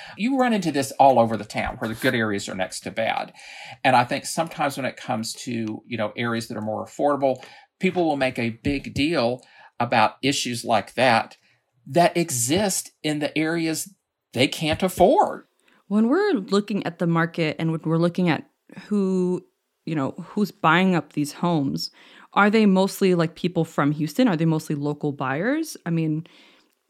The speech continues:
Speaker 2: uh, are the younger generations also being pushed out? Is it people coming out from outside buying homes in Houston? I'm just curious, like, where all of a sudden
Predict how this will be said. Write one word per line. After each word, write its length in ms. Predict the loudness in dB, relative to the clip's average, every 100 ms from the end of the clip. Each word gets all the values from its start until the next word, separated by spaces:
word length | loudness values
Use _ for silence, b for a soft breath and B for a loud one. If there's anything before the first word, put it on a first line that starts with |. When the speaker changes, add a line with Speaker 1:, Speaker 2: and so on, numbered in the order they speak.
| _
Speaker 2:
uh, 120 | 0 0 -10 _
are 220 | 4 4
the 100 | 4
younger 360 | 4 4 4 4
generations 560 | 4 2 2 0 -4 -2
also 260 | -2 -2
being 220 | 0 -2
pushed 340 | -2 -6 -6 -4
out? 400 | 2 4 4 0 -6
Is 140 | -6
it 100 | -4
people 300 | -6 -4 -4
coming 260 | -2 0 0
out 180 | -2
from 220 | -4 -4 -4
outside 640 | -6 -4 -2 0 -2 -2
buying 240 | 0 2
homes 260 | 2 2 0
in 100 | -2
Houston? 680 | -4 -6 -6 -4 -2 -4 -6 B B B
I'm 160 | 0 0
just 220 | -2 -4
curious, 360 | 0 2 2
like, 140 | -2 -4
where 480 | -6 0 2 4 2
all 120 | 0
of 60 |
a 40 | 0
sudden 440 | -2 0 0 -2